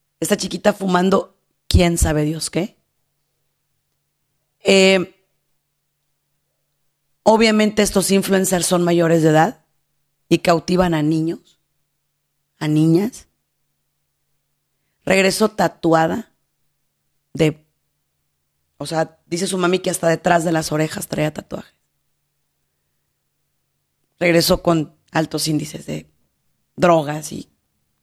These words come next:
tanta cosa, ¿no? Tú crees que tus hijos están seguros en la casa, pero ¿qué crees? No, los enemigos también están en la casa, en la televisión, en las redes sociales, la pornografía,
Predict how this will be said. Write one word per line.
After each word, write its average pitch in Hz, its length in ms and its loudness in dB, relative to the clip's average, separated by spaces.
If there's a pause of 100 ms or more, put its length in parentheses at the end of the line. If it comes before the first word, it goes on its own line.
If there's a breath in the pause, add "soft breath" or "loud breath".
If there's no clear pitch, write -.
(160)
tanta 151 360 -4
cosa, - 340 -14
¿no? - 180 -18 (3750)
Tú 269 200 0
crees 269 360 2
que 226 120 0
tus 180 200 0
hijos 185 220 2
están 175 280 0
seguros 170 400 2
en 165 100 2
la 160 100 0
casa, 170 300 -2
pero 170 260 0
¿qué - 220 -10
crees? 185 280 -4
No, 170 380 2
los 175 200 -2
enemigos 175 540 2
también 190 360 2
están 208 300 -4
en 240 140 -6
la 175 100 -8
casa, - 420 -12
en 175 80 0
la 170 160 -2
televisión, 170 640 0
en 190 120 4
las 165 140 0
redes 170 280 -2
sociales, 175 500 -4
la 175 160 0
pornografía, 170 800 0